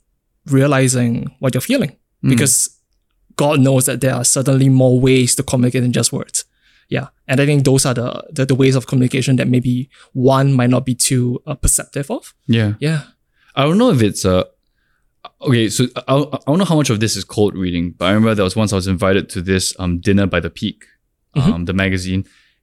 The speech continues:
Speaker 2: and it was literally three days before lockdown,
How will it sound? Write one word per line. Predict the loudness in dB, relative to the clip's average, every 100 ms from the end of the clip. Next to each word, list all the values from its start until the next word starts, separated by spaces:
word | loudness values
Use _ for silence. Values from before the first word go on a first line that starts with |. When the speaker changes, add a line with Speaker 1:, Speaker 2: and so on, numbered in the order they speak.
| _
Speaker 2:
and | -2 0 0
it | -2
was | 2 2 2 0 -6 -10 _ _ _
literally | 0 0 2 0 0
three | 2 2
days | 4 2
before | 0 -2 0
lockdown, | 2 0 0 -2 -2 -4